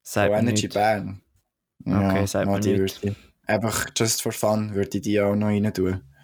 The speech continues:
Speaker 1: Stefan Büssi.
Speaker 2: Uh, der Büssi, nein, der Büssi darf nicht, weil der Büssi, ähm,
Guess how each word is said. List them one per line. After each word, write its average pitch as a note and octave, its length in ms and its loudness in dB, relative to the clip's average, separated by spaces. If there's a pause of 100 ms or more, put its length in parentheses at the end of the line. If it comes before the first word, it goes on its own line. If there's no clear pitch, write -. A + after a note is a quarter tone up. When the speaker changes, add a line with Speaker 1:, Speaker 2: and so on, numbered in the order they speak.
(320)
Speaker 1:
Stefan A2 480 -4
Büssi. A2 500 -4 (1800)
Speaker 2:
Uh, C3 480 2
der B2 120 -8
Büssi, C3+ 500 0
nein, C3+ 360 0
der C3 80 -12
Büssi D3+ 300 -2
darf A#2+ 260 0
nicht, B2+ 340 0
weil A2+ 140 0
der F#2 100 -6
Büssi, B2+ 400 0 (360)
ähm, F#2+ 580 0